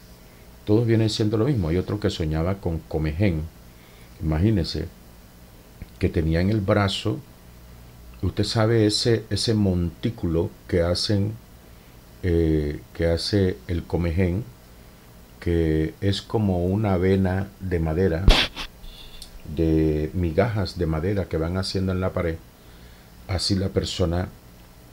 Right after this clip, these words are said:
eh, lo tenía en su brazo, como si fueran las venas o el sistema circulatorio, pero era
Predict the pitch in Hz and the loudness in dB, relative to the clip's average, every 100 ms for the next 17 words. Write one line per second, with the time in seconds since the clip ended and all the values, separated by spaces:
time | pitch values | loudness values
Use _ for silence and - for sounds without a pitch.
0 | - - - 87 80 80 - 82 80 80 | -20 -18 -2 0 2 -2 -2 -2 0 0
1 | 80 85 85 90 - - - - - - | 2 2 0 -2 -6 -20 -20 -20 -20 -20
2 | - 92 80 - 78 95 117 - 110 117 | -6 -4 -4 -4 0 2 0 -2 -4 -6
3 | - - - - - - 80 80 - - | -14 -20 -20 -20 -20 -6 -2 -2 -4 -2
4 | 85 92 92 82 - 80 98 95 76 - | 0 2 0 -2 -4 2 4 4 0 -6
5 | - - - - - - - - - - | -10 -16 -20 -20 -20 -20 -20 -20 -20 -18
6 | - 80 78 76 - 82 - 90 95 104 | -4 0 0 -2 -4 -6 -2 -2 0 -2
7 | 85 98 101 - 90 85 82 - 87 90 | -4 -4 -2 0 0 -2 -2 0 0 0
8 | 104 - - - - - - - - 92 | -4 -10 -20 -20 -20 -20 -20 -20 -4 2
9 | 87 90 | 4 2